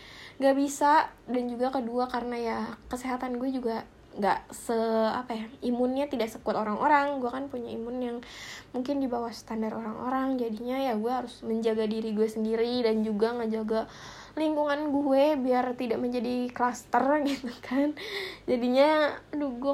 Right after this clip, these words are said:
gak bisa liburan. Padahal lo tau gak sih, gue ngerjain tugas akhir itu super stres, super tertekan banget, because I'm not really love that gitu kan, ya lo tahu. Dan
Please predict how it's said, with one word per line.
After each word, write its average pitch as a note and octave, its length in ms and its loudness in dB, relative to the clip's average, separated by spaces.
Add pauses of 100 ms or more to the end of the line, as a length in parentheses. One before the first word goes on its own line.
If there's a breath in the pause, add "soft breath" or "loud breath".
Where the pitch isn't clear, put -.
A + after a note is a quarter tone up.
gak A#3+ 80 2
bisa B3 240 -2
liburan. A#3+ 480 0
Padahal C4+ 520 4
lo D#4 80 -4
tau C#4+ 120 -4
gak A3+ 120 -6
sih, C4 120 -6
gue C4 160 -2
ngerjain A#3 480 -4
tugas A3+ 280 -4
akhir A#3+ 280 -6
itu C4 80 -4
super B3+ 320 -4
stres, C4+ 640 4 (160)
super B3+ 400 0 (880 loud breath)
tertekan C4+ 560 2
banget, C4+ 520 4 (360)
because C4+ 400 0
I'm B3 320 0
not A#3+ 160 -2 (280)
really C4+ 600 2 (400)
love B3+ 300 -2 (840)
that A#3+ 400 0
gitu A#3+ 480 -8
kan, B3+ 320 0
ya A#3+ 160 -2
lo A#3 120 -6
tahu. B3 520 -2
Dan A#3+ 520 -2